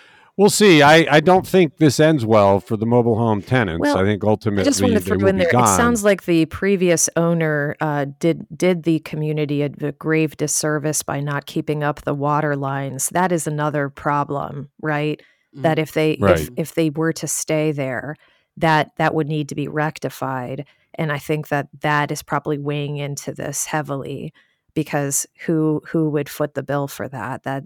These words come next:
Speaker 2: that really needs to be addressed. Um,
Speaker 3: That's true.
Speaker 2: so, but, but I,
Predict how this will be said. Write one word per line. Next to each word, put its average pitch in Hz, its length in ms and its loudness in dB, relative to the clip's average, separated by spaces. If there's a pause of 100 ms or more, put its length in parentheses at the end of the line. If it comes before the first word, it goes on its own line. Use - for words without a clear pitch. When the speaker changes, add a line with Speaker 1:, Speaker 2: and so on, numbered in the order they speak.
(120)
Speaker 2:
that 143 200 -4
really 147 280 -4
needs 143 320 -8
to 156 80 -8
be 143 460 -8
addressed. - 760 -8 (420)
Um, 143 440 -6
Speaker 3:
That's - 300 -20
true. - 160 -14
Speaker 2:
so, 147 360 -2 (340)
but, 190 200 2
but 185 140 4 (100)
I, 196 100 0